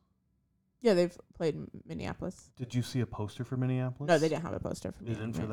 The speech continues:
Speaker 2: that?
Speaker 1: No.
Speaker 2: So in Canada, for each show, they had unique show posters.
Speaker 1: Yeah.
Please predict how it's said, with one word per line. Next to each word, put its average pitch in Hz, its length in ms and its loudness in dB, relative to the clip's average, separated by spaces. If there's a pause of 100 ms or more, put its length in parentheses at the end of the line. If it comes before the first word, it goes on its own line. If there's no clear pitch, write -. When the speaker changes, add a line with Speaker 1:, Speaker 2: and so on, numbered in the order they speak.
Speaker 2:
that? - 160 -8
Speaker 1:
No. 160 220 -6 (320)
Speaker 2:
So - 180 2
in 135 60 6
Canada, 147 460 4
for 127 140 -6
each 127 160 -6
show, 131 240 -2
they 110 100 0
had 101 160 -4
unique 107 500 -8
show 113 320 -2
posters. 90 300 -2
Speaker 1:
Yeah. 185 220 6